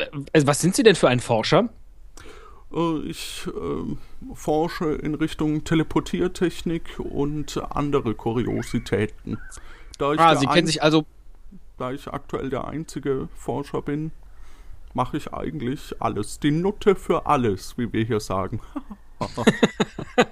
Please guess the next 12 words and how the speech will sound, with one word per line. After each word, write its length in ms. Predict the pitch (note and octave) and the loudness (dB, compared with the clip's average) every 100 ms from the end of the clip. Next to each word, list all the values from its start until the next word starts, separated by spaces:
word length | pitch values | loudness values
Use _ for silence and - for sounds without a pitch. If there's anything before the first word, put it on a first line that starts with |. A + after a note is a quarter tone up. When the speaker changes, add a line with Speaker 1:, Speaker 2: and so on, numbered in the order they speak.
| - C4 C4 A3 - | 4 4 6 2 8
Speaker 1:
Äh, 300 | F#3+ F#3+ F#3+ | 10 10 10
ja, 180 | D#3+ | 10
lustig. 380 | C3+ C#3 A#2+ - - - - | 8 6 2 -4 -8 -12 2
Ähm, 200 | D#3+ E3+ E5+ D#5 E5 E5+ C#5+ D#5 E5 | 6 8 6 2 2 2 4 0 0
<laughs> 640 | D#5 - - C4 A3 - | -4 -4 -10 -6 -8 4
ähm, 400 | E3+ E3 D3+ D3 | 8 8 6 6
Speaker 2:
Machen 240 | G3 A3+ | 4 2
Sie 160 | G#3 G#3+ | -4 -2
sich 180 | F#3+ G3 - | -2 -4 -4
lustig 460 | F3+ G3 - A#2+ | -6 -4 -6 -6
über 220 | A#2 A#2 | -4 -4
mich? 360 | A#2 D3+ - - | -2 -4 -8 -14